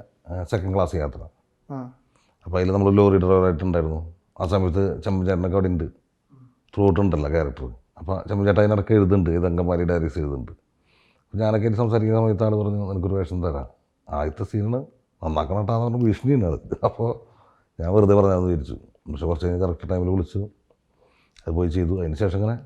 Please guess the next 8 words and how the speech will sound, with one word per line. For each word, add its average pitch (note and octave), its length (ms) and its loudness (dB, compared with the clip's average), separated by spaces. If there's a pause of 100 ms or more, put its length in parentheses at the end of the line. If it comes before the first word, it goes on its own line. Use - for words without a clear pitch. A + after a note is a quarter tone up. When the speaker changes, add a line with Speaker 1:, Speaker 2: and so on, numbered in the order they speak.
(500)
Speaker 1:
സിനിമകൾ G2+ 400 -2
നമുക്ക് F#2+ 180 -2
വന്നു E2 180 -4
തുടങ്ങി. C#2 240 -10 (840)
ഫ്രൈഡേ F#2 400 0
വരെ F2+ 220 0
തന്നെ, F#2+ 200 0 (380)
ആ, E2+ 60 -8